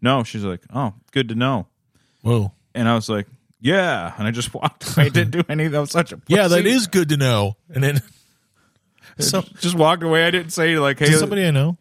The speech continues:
Speaker 1: That was my cue to be like, "Hey, let's hang out."
Speaker 2: I asked me if
Speaker 1: Yeah,
Speaker 2: somebody I
Speaker 1: like
Speaker 2: know.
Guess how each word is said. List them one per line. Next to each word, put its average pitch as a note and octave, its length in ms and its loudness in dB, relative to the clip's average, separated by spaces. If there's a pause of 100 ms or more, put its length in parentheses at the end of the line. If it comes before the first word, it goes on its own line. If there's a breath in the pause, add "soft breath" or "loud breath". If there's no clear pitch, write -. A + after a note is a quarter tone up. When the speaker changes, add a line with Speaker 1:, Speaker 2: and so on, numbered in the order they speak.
(100)
Speaker 1:
That D3+ 120 4
was E3+ 120 2
my E3+ 140 2
cue F3+ 240 0
to D#3+ 60 0
be D3 140 0
like, A#2+ 280 0
"Hey, C#3+ 340 0
let's A#2 200 -2
hang B2+ 220 -2
out." B2+ 380 0 (280)
Speaker 2:
I B2+ 240 2
asked D3 200 2
me D3+ 80 6
if D3 60 6
Speaker 1:
Yeah, D#3 80 6
Speaker 2:
somebody D3 240 4
I C3+ 140 4
Speaker 1:
like C#3 280 4
Speaker 2:
know. - 240 -10